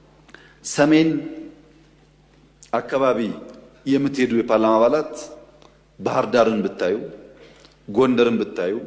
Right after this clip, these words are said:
ደሴን ብታዩ ይታያል ጅምር ስራዎች። ወልዲያም አለ፣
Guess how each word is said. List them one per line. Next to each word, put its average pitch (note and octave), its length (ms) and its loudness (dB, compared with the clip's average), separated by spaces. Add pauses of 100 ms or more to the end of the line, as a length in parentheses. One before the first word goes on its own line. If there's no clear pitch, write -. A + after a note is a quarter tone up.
(480)
ደሴን B2 440 -2
ብታዩ G2 360 -2 (220)
ይታያል B2+ 680 0
ጅምር A2+ 340 -2
ስራዎች። E2 440 -6 (800)
ወልዲያም D#3 520 2
አለ፣ E3 200 -2